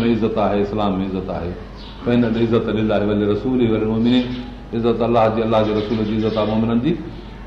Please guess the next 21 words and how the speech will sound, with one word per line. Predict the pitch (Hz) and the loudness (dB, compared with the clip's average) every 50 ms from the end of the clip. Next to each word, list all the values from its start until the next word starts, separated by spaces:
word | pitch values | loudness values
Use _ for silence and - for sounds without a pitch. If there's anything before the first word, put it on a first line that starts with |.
| - 104 113 117 117 | -6 -2 0 2 2
اها | 120 123 | 2 2
عزت | 123 131 131 127 | 2 2 2 2
ايڏي | 151 170 175 170 | 2 2 4 4
وڏي | 151 151 151 156 165 151 | 4 4 4 4 4 4
آهي، | - - - - - - - - - - - - - | 2 2 -2 -4 -8 -12 -14 -14 -16 -16 -14 -8 -2
جو | 110 120 131 | 2 4 4
رب | 139 139 135 | 4 4 4
تالا | 139 139 139 135 | 4 4 4 4
پنهنجي | 135 147 139 139 143 | 4 4 2 2 2
طرفان | 135 135 143 131 123 143 139 135 | 2 2 2 2 2 2 2 2
جيڪا | 139 135 135 | 2 2 2
عزت | 135 131 135 135 135 135 | 2 2 2 2 0 0
ٻڌائي، | 139 131 127 139 143 143 139 | 2 2 4 4 4 4 2
نبي | 139 139 135 139 143 | 2 0 2 0 0
جي | 139 139 139 | 0 0 0
عزت | 127 135 135 131 131 | 0 0 0 0 0
ٻڌائي، | 131 123 131 135 139 139 | 2 2 4 4 4 4
مومن | 143 147 143 139 131 | 2 2 2 0 0
جي | 135 135 | 0 0
عزت | 127 135 135 131 135 | 0 0 0 0 0
ٻڌائي، | 127 131 139 | 2 2 2